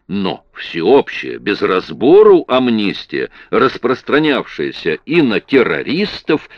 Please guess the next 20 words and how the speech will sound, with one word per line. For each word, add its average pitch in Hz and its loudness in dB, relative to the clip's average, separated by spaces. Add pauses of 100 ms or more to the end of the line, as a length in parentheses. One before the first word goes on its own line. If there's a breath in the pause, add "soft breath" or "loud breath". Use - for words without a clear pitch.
(120)
привела 117 2
к - -8
тому, 131 -2
что 117 -2
Петроград 117 -2
кишел 139 0
самыми 147 0
крайними 127 -2 (180 soft breath)
радикалами – 104 0 (800)
возвратившимися 90 -4
из 71 -10
Сибири 147 -6
и 95 -10 (100)
из-за 87 -10
границы. - -14 (340 loud breath)
Они 190 0
путешествовали 135 0
на 131 -2
правительственный 123 -4
счет, - -4